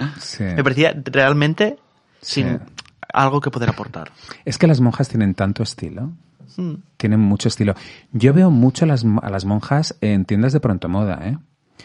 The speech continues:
Speaker 1: O sea,
Speaker 2: Sí.
Speaker 1: eh, siempre que yo entro en un H y M o entro en algo de esto, me encuentro una monja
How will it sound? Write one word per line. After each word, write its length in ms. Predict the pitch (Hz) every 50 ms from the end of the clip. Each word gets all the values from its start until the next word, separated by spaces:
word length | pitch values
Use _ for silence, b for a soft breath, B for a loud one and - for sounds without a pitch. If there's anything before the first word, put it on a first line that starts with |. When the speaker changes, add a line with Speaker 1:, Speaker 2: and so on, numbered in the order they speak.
| B B B B
Speaker 1:
O 120 | B B -
sea, 300 | - - 113 110 110 -
Speaker 2:
Sí. 80 | -
Speaker 1:
eh, 180 | 110 110 110 - -
siempre 520 | - - - 143 151 170 170 - 185 185
que 120 | - 175
yo 140 | 147 156 151
entro 320 | 135 123 113 110 - 113 110
en 80 | 113
un 120 | 127 143 151
H 280 | 156 - - - 156
y 140 | 151 135 120
M 300 | 107 104 104 101 95 - -
o 120 | 113 117 127
entro 200 | 131 135 - 147
en 60 | 151
algo 220 | 143 143 131 127 123
de 60 | 143
esto, 220 | 143 - - 170 160
me 120 | 139 117
encuentro 460 | 107 104 104 - - 135 143 - 156
una 100 | 151 143
monja 460 | 131 135 135 135 - - 165 170 185